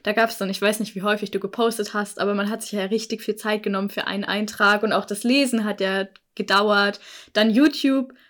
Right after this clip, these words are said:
wurde dann schon ein bisschen schneller, aber das waren ja auch längere Videos und dann Snapchat wurde kürzer, Instagram wird immer kürzer, jetzt Reels von fünf Sekunden.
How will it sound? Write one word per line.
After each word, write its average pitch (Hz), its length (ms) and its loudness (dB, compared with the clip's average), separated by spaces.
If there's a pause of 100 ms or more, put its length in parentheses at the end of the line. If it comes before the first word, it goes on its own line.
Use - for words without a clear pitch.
(100)
wurde 233 160 2
dann 220 160 4
schon 226 140 0
ein - 20 0
bisschen 208 260 -2
schneller, 269 440 4
aber 202 180 2
das 214 220 -6
waren 196 520 -2
ja 190 140 -2
auch 247 180 2
längere 233 460 4
Videos 214 480 2
und 208 180 -4
dann 208 260 0 (540)
Snapchat 240 640 4
wurde 196 240 6
kürzer, 320 580 4
Instagram 233 420 4
wird 202 140 -2
immer 277 200 6
kürzer, 262 360 4
jetzt 220 280 4
Reels 262 400 4
von 220 220 2
fünf 262 280 6
Sekunden. 262 680 4